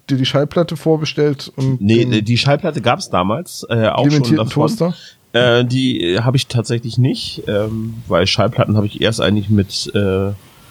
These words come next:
Speaker 2: mit der hundertsechsundachtzig, als die rausgekommen ist, da hab ich erst angefangen, wieder die Schallplatten zu sammeln.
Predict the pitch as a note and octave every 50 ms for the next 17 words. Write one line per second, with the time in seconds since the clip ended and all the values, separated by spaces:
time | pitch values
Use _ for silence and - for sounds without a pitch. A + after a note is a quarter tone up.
0 | - - - - G2+ F#2 - G2 G2 F#2 F#2 G2 G#2+ G#2+ G#2 G2+ F#2+ - G2 G2
1 | - - E2+ - F2 F2 - - - - G#2 - - - - - - - - G2
2 | F#2+ F#2+ G2 - - F#2+ - G2+ F#2 E2+ F2 F#2 - - F#2 F#2 G2 G2+ - F#2
3 | F#2 E2 C2+ G2 F#2+ - F#2+ F#2+ F#2+ G2 F#2+ F2+ G2 F#2 - G2 F#2+ - - G2+
4 | - G#2 - - G#2+ G2+ G#2+ G2+ G#2 A2+ A#2+ C#3+